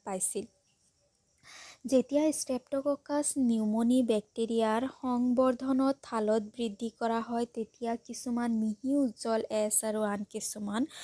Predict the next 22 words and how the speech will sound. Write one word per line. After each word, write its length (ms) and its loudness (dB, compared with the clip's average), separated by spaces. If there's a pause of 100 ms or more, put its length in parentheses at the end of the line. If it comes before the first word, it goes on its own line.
(300)
খহটা 560 0 (100)
খাপ 300 -2 (140)
আৰ 180 0 (100)
গঠন 380 -2
কৰে। 240 -2
ইয়াৰ 360 2
কাৰণ 320 -2 (140)
হ'ল 200 -2 (180)
এছ 200 -2 (100)
জাতিৰ 420 -4
বেক্টেৰিয়াবোৰ 840 -2 (340)
শ্লেষ্মল 800 2 (100)
আৱৰণী 640 2
থাকে, 300 -2 (140)
আনহাতে 540 -4 (260)
আৰ 240 2 (340)
জাতিৰ 420 0
নাথাকে। 560 0 (400)
এতিয়া 340 0
চোৱা, 260 2
যিটো 360 0
ষ্ট্ৰেপ্টককাছ 1000 0